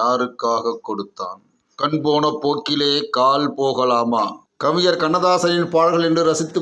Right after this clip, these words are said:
பாடியிருக்கிறேன். இப்படியெல்லாம் கவிஞர் கண்ணதாசன் தான் எழுதுவார் என்று சிறு வயதில் எனக்கு இருந்த எண்ணமும் ஒரு காரணம். I thought கவிஞர் கண்ணதாசன் would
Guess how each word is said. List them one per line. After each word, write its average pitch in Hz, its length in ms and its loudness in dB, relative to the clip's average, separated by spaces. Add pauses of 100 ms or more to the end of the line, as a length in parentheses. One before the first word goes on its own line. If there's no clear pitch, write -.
பாடியிருக்கிறேன். 160 680 2 (1000)
இப்படியெல்லாம் 170 580 2 (100)
கவிஞர் 180 380 0
கண்ணதாசன் 175 600 2
தான் 190 200 2
எழுதுவார் 180 580 2
என்று 175 240 0 (500)
சிறு 190 240 2
வயதில் 165 360 2
எனக்கு 151 260 -2
இருந்த 160 220 2 (380)
எண்ணமும் 160 420 2
ஒரு 135 100 0 (100)
காரணம். 123 380 0 (1300)
I 151 40 0 (140)
thought 165 260 2 (340)
கவிஞர் 170 420 2
கண்ணதாசன் 175 600 2
would 165 160 0